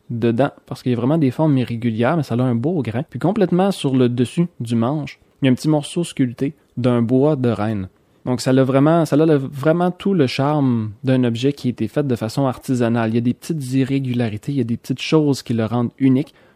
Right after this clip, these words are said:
Moi, je le trouve parfait comme ça, en fait. Si c'était plus industriel, mais moins cher, j'aurais trouvé ça moins agréable.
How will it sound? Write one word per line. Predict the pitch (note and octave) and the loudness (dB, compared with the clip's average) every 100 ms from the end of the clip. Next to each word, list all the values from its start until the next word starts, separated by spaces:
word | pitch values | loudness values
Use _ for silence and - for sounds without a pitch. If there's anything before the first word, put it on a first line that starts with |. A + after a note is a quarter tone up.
| - | -2
Moi, | C#3 | 0
je | D3 | 2
le | |
trouve | A2 A#2+ | 0 -4
parfait | - C#3 E3+ | -4 -6 -6
comme | D#3+ A2+ | -4 -4
ça, | - | -2
en | A2 | -6
fait. | G2+ - | -6 -12
Si | - | -6
c'était | D3+ C#3+ | -2 -2
plus | C3 E3 G#3 D#3+ | -2 0 2 4
industriel, | C#3 C3 - B2+ B2+ D3 | 2 0 -4 0 2 2
mais | A#2+ | 2
moins | A#2+ C3 C#3+ | 2 2 0
cher, | - C3+ D3 D3+ - _ _ | -2 -4 -2 -4 -8 _ _
j'aurais | - A2 A#2 | -8 -6 -4
trouvé | C#3 | -4
ça | C3+ D3 | -2 2
moins | C3 C#3+ C3 | 4 4 2
agréable. | A2 G2 E2 B1+ | -2 -4 -6 -10